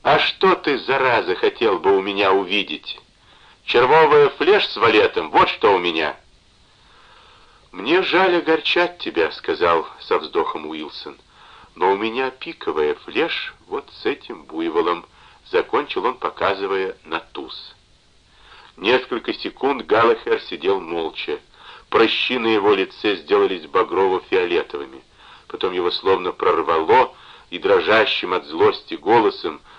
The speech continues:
довольно громким в ночной тишине, он произнес:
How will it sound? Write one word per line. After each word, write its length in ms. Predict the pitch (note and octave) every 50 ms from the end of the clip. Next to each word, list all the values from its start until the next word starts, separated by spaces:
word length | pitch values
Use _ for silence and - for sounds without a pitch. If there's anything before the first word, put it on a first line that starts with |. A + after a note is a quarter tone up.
| - _
довольно 420 | - F#2 F#2 G2+ G#2 G2 F#2+ F#2+
громким 600 | E2+ - F2+ F#2+ G#2+ A#2 A#2 G#2 F#2+ - F#2 E2
в 20 | D#2+
ночной 420 | D#2+ F2 E2+ - - F2+ F#2+ F#2
тишине, 580 | - - D#2+ - - D2+ D2 D2 F2 G#2 A2 A2+
он 220 | - F#2+ F#2 E2+
произнес: 680 | - F2+ E2+ D#2+ D2+ - D2 C#2+ D2 D2 C#2 - - -